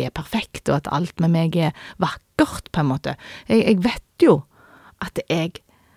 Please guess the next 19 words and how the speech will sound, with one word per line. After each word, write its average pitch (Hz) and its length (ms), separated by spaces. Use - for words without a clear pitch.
ehm, 180 640
har 208 320
mange 180 360
feil, 175 500
at - 260
jeg 170 280
faller 196 800
og 180 100
gjør 180 400
ting 175 320
som 170 240
ikke 185 280
var 196 180
rett, - 380
og 170 100
at - 100
det 185 160
bor 185 320
mye 185 160